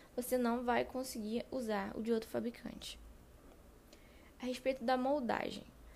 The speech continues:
A moldagem, ela pode ser feita com moldeira aberta, que vai ter maior precisão, indicada para múltiplos implantes, necessita de confecção de moldeira individual,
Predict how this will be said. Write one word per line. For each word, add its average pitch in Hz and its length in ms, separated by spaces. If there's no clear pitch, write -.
A - 100
moldagem, 233 640
ela 214 120
pode 214 220
ser - 80
feita 202 240
com - 140
moldeira 196 400
aberta, 185 520
que 226 140
vai 214 140
ter 196 160
maior 190 240
precisão, 226 680
indicada 214 400
para 214 220
múltiplos 233 520
implantes, 196 640
necessita 226 380
de 220 100
confecção 254 640
de 254 120
moldeira 196 360
individual, 185 640